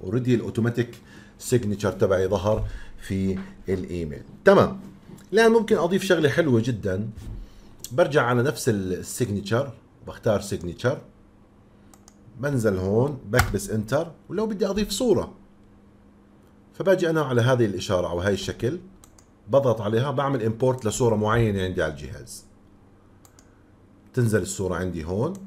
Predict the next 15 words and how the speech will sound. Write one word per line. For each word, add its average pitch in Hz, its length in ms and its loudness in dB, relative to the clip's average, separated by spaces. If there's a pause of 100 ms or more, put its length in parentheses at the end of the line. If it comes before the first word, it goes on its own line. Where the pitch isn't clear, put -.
(500)
ممكن 110 320 -4
أعملها 104 560 0
أنا 92 140 -2
سنترد 101 580 -2 (1160)
أو 101 200 -2
أضرب 107 260 2
انتر 110 280 0
من 98 60 -2
هون، 117 360 0 (680)
أنزلها 98 400 0
شوي 113 300 2
يعني، 69 260 -10 (680)
وأقول 175 260 4
له 139 60 6
أوكي. 113 380 0